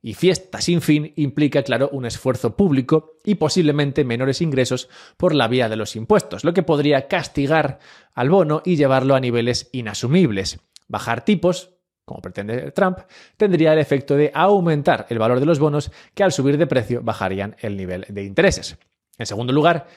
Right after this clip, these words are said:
tipos más bajos reducirán el coste de los préstamos, algo necesario para dinamizar la economía. Si consigues que tanto particulares como empresas tengan mejor acceso al crédito, es de esperar que se incremente la actividad económica.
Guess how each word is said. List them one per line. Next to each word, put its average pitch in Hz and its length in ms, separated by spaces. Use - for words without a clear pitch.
tipos 165 400
más 139 140
bajos 156 420
reducirán 151 800
el 160 180
coste - 360
de 120 80
los 110 160
préstamos, 101 500
algo 139 240
necesario 139 460
para 139 180
dinamizar 147 680
la 113 120
economía. 147 420
Si - 100
consigues 113 460
que 120 140
tanto 110 260
particulares 120 460
como 135 160
empresas 131 420
tengan 139 300
mejor 120 420
acceso 139 320
al 156 80
crédito, 165 440
es 147 180
de 139 60
esperar 139 540
que 151 220
se 113 120
incremente 101 560
la 104 180
actividad 92 340
económica. 135 440